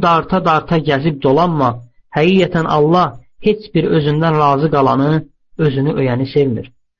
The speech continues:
Peyğəmbər sallallahu aleyhi və səlləmdən də bu xüsusda həddindən artıq çoxlu hədislər varid olub. Bunlardan bir ikisini xatırlatmaq istəyirəm.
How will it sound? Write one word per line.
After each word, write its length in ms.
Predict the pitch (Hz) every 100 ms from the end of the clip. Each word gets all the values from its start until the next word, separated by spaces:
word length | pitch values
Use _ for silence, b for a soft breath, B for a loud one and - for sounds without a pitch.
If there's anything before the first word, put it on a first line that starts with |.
| _
Peyğəmbər 460 | 175 185 202 220 240
sallallahu 560 | - 220 202 226 208
aleyhi 320 | 196 185 202 180
və 100 | 160
səlləmdən 640 | 214 202 165 151 139 131
də 120 | 127 120 b b b _
bu 120 | 190
xüsusda 460 | 190 - 151 - 151
həddindən 540 | 156 151 139 156 175 156
artıq 280 | 135 156 -
çoxlu 280 | 143 - 143
hədislər 440 | 139 127 - 143
varid 320 | 131 120 120
olub. 220 | 110 113 120 _ _ _ - -
Bunlardan 580 | 165 180 165 160 180 165 135 _ _ _ _ _ _ _ _ _ _ _ _ _ _ _ _
bir 140 | 156 151
ikisini 420 | 139 - 139 156 139 -
xatırlatmaq 640 | 151 151 143 139 151 139
istəyirəm. 420 | - - 123 117